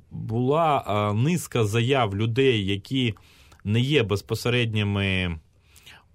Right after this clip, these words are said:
е, представниками влади, там експерт, е, Інституту стратегічних досліджень Олександров, чи економіст Хазін, які, чи наш колишній співгромадянин Ростислав Іщенко,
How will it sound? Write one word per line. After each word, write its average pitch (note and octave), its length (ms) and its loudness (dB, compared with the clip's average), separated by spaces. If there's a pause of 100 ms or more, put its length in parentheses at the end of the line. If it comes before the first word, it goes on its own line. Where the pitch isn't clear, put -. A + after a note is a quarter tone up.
(120)
е, E2+ 640 -6 (220)
представниками A#2 720 0
влади, D3+ 380 0
там F#2+ 320 -2
експерт, A#2+ 580 -4
е, F#2+ 360 0
Інституту G#2 400 -4
стратегічних G#2+ 560 -2
досліджень G2 480 -4
Олександров, F2 760 -4
чи D#2+ 260 -10 (400)
економіст A2 540 0
Хазін, F2+ 560 0
які, G#2+ 500 -2 (360)
чи G#2 400 0
наш A#2 260 0
колишній B2 460 0
співгромадянин G#2+ 1160 -2
Ростислав G#2+ 540 -2
Іщенко, F2+ 720 -4